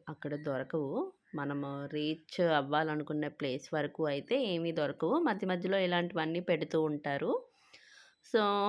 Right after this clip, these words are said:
ఏంటి ఇవన్నీ చెప్తున్నారు కానీ అసలు ఎక్కడికి వెళ్తున్నారని చెప్పేసి మీరు గెస్ చేసే ఉంటారు కదా. ఉమ్, చెప్తాను, చెప్తాను, ముందు ముందుకి చెప్తానన్నమాట.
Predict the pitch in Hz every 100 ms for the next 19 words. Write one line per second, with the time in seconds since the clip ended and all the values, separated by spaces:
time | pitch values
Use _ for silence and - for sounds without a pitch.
0 | 208 214 170 175 214 302 294 226 196 240
1 | 254 220 - 220 220 214 214 208 226 175
2 | - 180 175 220 226 208 214 202 196 190
3 | 190 180 - 165 - 180 170 156 156 147
4 | 147 143 139 - 151 - 214 202 208 175
5 | 151 147 147 151 262 - _ - - _
6 | 175 165 233 508 - _ _ - 143 147
7 | - 170 - 165 156 160 139 - 151 170
8 | 233 196 151 151 151 147 147 247 247 160
9 | - 139 - 143 135 131 135 135 123